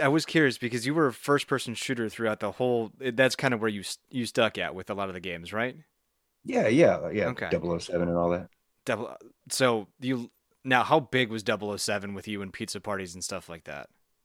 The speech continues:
Speaker 2: It ran our lives. It was right before, uh, it came, and again, to date myself, it was b-, right before I got, it was either right before I got my license or I got, I had my license suspended for a year right after I got it as well. So it was somewhere around there.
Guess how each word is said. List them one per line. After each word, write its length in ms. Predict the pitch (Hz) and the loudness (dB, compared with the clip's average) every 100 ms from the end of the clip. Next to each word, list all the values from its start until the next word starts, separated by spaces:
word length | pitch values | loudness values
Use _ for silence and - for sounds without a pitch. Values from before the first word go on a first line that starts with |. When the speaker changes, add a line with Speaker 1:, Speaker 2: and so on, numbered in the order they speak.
| _ | _
Speaker 2:
It 360 | 117 113 110 - | 6 8 8 4
ran 580 | 95 101 98 98 98 - | 4 6 8 6 4 2
our 260 | 95 92 90 | 4 4 4
lives. 480 | 90 90 90 85 98 | 4 2 2 0 0
It 80 | |
was 140 | 107 92 | 2 4
right 280 | 98 110 113 | 6 8 6
before, 520 | 110 123 113 104 - | 2 4 6 6 4
uh, 220 | 95 87 | 2 2
it 120 | 104 101 | 0 -2
came, 260 | 113 104 | 2 2
and 120 | 92 | 2
again, 360 | 92 92 92 95 | 2 2 4 4
to 80 | 90 | 6
date 200 | 101 101 | 4 6
myself, 360 | 92 - 82 - | 4 4 2 4
it 80 | |
was 140 | 110 87 | 2 2
b-, 160 | 95 92 | -2 0
right 320 | 92 113 98 | 6 6 6
before 500 | 98 107 101 92 - | 0 6 10 10 8
I 120 | 87 | 2
got, 300 | 92 92 - | 4 4 2
it 80 | 95 | -6
was 100 | 90 101 | -4 0
either 120 | 87 | 2
right 180 | 131 151 | 2 2
before 240 | 156 131 | -4 -4
I 20 | |
got 240 | 95 113 120 | 2 4 4
my 80 | 123 | 4
license 420 | 123 127 131 104 | 4 4 2 2
or 80 | 95 | 4
I 40 | |
got, 140 | 113 117 | 4 4
I 80 | |
had 100 | 120 | 6
my 80 | 135 | 8
license 380 | 104 104 104 - | 8 6 2 -6
suspended 500 | - - 98 92 82 | -8 2 4 4 2
for 140 | 87 | 0
a 60 | 87 | 0
year 180 | 85 85 | 2 2
right 200 | 87 90 | 4 4
after 280 | 92 - 95 | 4 2 4
I 20 | |
got 240 | 95 95 | 6 6
it 80 | 90 | 6
as 140 | 87 | 2
well. 200 | 92 90 | 4 2
So 120 | 87 87 | 2 -4
it 20 | |
was 140 | 90 | -2
somewhere 260 | 131 107 90 | 0 2 2
around 300 | 90 87 87 | 2 0 -2
there. 240 | 87 87 | -4 -6